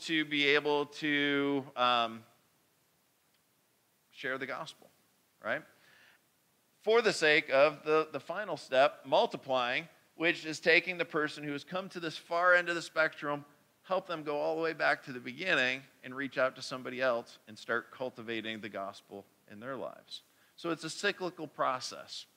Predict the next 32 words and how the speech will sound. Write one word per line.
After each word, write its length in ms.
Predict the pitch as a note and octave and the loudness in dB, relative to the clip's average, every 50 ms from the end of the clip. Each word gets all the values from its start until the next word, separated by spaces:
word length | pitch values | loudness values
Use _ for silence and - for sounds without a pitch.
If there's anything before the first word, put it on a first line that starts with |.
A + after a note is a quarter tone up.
| _ _ _ _ _ _ _ _ _ - | _ _ _ _ _ _ _ _ _ 4
Um, 400 | C3+ C3+ C3+ C3 B2+ B2 B2 B2+ - | 6 8 8 8 6 4 0 -6 0
and 200 | - C#3+ D3 D3+ | 4 4 4 4
the 60 | D3+ C#3+ | 2 -2
process 520 | - - F3 F#3 F#3 F3+ - G3 - - | -2 0 2 2 2 2 2 -2 -2 -2
of 140 | E3+ D3 C#3+ | -6 -6 -6
discipleship 920 | D#3+ D3 - - G#3 G3+ G#3 G3+ D#3 D3 - - D3 C#3 C#3 - C#3 C3+ | -8 -10 -4 0 4 4 4 4 2 -6 -6 -4 -4 -4 -4 -6 -10 -2
goes 480 | C#3+ D#3+ D#3+ D3+ C#3 B2+ B2 B2+ B2 - | 2 2 4 4 2 2 0 -4 -6 -8
from 520 | - - C#3 C3 B2+ B2 B2 A#2 A2+ A#2+ - - _ _ _ | -10 -4 0 2 4 4 4 2 0 -6 -14 -20 _ _ _
A 400 | B2+ C3 C3+ C3+ C3+ C3+ C3+ C3 C3 - - _ _ _ _ _ _ _ - | -2 0 2 2 2 2 0 -2 -4 -12 -20 _ _ _ _ _ _ _ -16
to 120 | - C#3 B2+ | -14 -14 -12
Z. 360 | B2 A#2 G2+ G2 F2+ C#2+ - _ _ _ _ _ _ _ _ | -12 -14 -14 -16 -16 -18 -20 _ _ _ _ _ _ _ _
A 40 | A2 | 2
lot 180 | B2 C#3 D3+ | 4 4 4
of 60 | D3+ | 4
baby 200 | D#3 D#3+ D#3+ E3 | 2 0 0 0
steps 360 | D3+ - - E3 D#3+ C#3+ - E3+ | -2 -2 0 -2 -2 -2 -4 -8
in 80 | D#3+ | -8
between, 500 | D#3+ D#3 D3 - D3 C3+ A#2+ A2+ A#2 A2+ - _ _ _ _ _ _ _ _ _ | -8 -8 -10 -8 -8 -8 -6 -6 -8 -10 -14 _ _ _ _ _ _ _ _ _
um, 280 | A2+ A2+ A2+ A2 G#2+ G#2+ | 2 2 4 2 2 -2
but 120 | B2 A#2+ | -6 -4
these 200 | C3 C3+ C3 A#2+ | -4 -4 -4 -2
are 140 | B2+ B2 A#2+ | -2 -2 -2
kind 200 | - - C3+ B2 | -2 -4 -4 -4
of 80 | A#2 G#2+ | -2 -2
the, 120 | A2+ G#2+ G2+ G#2+ - | -2 -4 -4 -6 -12
the 80 | A#2 A2 | -14 -8
broader 500 | - A#2+ A2+ A2+ A2+ A2 G#2+ A2 A2 G#2+ - _ _ _ _ _ _ _ _ _ _ _ _ | 0 2 4 6 6 6 4 0 -4 -6 -12 _ _ _ _ _ _ _ _ _ _ _ _
perspectives 600 | - A2+ - - A2+ G#2+ G#2 - - G2+ F#2 F#2 | -16 -16 -8 -2 -2 -2 -2 -2 -10 -14 -12 -10
on 200 | G2 F2+ F2 E2+ | -10 -10 -10 -10
it. 1800 | E2 D#2 _ _ _ _ _ _ _ _ _ _ _ _ _ _ _ _ _ _ _ - - _ _ _ _ _ _ _ _ _ _ _ _ - | -14 -18 _ _ _ _ _ _ _ _ _ _ _ _ _ _ _ _ _ _ _ -20 -20 _ _ _ _ _ _ _ _ _ _ _ _ 4
Um, 380 | D3 D#3 D3+ D3+ D3 C#3+ C#3+ C#3 C3+ - _ _ _ _ _ _ _ _ | 6 8 8 8 6 4 0 -6 -12 -18 _ _ _ _ _ _ _ _
so 500 | - - G3+ G3+ F3+ F3+ F3 F3 F3+ E3+ | -10 2 8 10 12 12 12 10 8 4